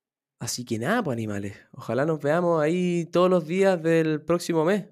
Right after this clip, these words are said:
Vamos a estar a fondo en, en el WhatsApp con una hermosa comunidad. Ya hay algunos cupos tomados porque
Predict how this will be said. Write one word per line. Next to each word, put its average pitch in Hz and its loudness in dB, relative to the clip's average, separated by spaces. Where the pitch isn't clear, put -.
Vamos 139 0
a - -20
estar 143 2
a 120 -4
fondo 175 0
en, 160 -4
en 143 -2
el 147 2
WhatsApp 139 0
con 127 -2
una 139 2
hermosa 127 -2
comunidad. 160 -2
Ya 123 2
hay 123 -2
algunos 127 -2
cupos 139 -2
tomados 147 0
porque 120 -2